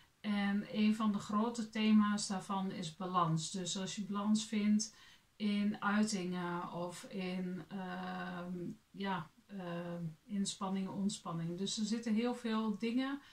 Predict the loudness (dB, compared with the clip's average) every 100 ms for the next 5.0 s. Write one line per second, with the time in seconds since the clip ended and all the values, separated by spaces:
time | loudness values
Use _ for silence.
0 | -20 -20 _ _ -2 0 2 2 2 2
1 | 2 4 4 4 2 0 0 0 2 0
2 | -2 -2 0 2 4 4 0 -10 -6 -2
3 | -2 0 0 2 0 -2 2 2 2 2
4 | 0 0 -2 -2 -2 -2 -2 -2 -4 -4